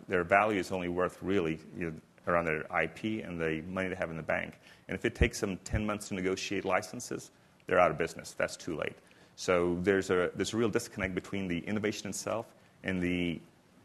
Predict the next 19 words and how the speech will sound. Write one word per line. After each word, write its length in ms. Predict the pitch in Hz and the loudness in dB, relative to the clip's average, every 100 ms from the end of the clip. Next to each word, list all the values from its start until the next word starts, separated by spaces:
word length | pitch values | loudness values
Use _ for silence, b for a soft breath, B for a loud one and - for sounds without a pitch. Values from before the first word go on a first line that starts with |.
| - - _ | -20 -20 _
uh, 240 | 95 85 85 - | 0 2 0 2
technologies 640 | - 107 104 107 101 101 92 | 0 4 2 2 2 -2 0
and, 260 | 87 85 - | -2 -4 -4
and 160 | 90 | -6
discoveries 420 | 82 - 98 98 95 | -4 0 2 2 0
that 140 | 90 | 0
go 100 | 87 | 2
with 240 | 87 117 | 4 2
it 160 | 85 - - | 2 -4 -2
to 120 | - | -2
actually 260 | - 82 | 0 -4
develop 400 | 80 80 85 82 | -4 0 0 -2
into 200 | 80 - | -10 -10
a 40 | 85 | -12
product. 480 | - 76 78 - - _ _ _ _ - B B B B B B B B _ _ _ _ _ _ _ - | -8 -8 -8 -12 -20 _ _ _ _ -20 B B B B B B B B _ _ _ _ _ _ _ -2
Yep, 120 | 107 - - 101 | -2 -4 -14 -12
I 40 | |
think 140 | - - | -10 -12
that's, 200 | - | -14